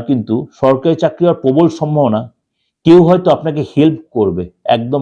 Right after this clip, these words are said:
মাইন্ড ইট। কোনো সেবামূলক প্রফেশন আপনার জন্য টু বেস্ট, সেবামূলক প্রফেশন আপনার জন্য টু বেস্ট। আপনাকে কেউ হেল্প করবে, কিন্তু খুব সাবধান, হট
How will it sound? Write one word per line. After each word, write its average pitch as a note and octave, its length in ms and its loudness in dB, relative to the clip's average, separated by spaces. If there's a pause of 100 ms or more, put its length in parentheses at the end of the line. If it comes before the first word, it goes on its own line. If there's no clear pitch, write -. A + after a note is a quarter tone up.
(120)
মাইন্ড G#2+ 240 -2 (100)
ইট। - 80 -16 (800)
কোনো F3+ 120 4 (140)
সেবামূলক G3 640 4
প্রফেশন E3 400 -2 (100)
আপনার D3+ 360 -6
জন্য D3+ 180 -6 (140)
টু C#3 180 0
বেস্ট, F#2+ 300 -2 (840)
সেবামূলক F#3 580 2 (100)
প্রফেশন E3 420 -4 (120)
আপনার D3 260 -4 (100)
জন্য D3+ 140 -4 (140)
টু E3 100 2 (100)
বেস্ট। F#2+ 300 -4 (1040)
আপনাকে F3+ 340 0 (100)
কেউ F3 120 4 (180)
হেল্প D#3 240 4 (140)
করবে, F2+ 260 -2 (240)
কিন্তু A3+ 440 2 (1040)
খুব A3 120 4 (140)
সাবধান, B2+ 480 0 (1800)
হট F3 160 2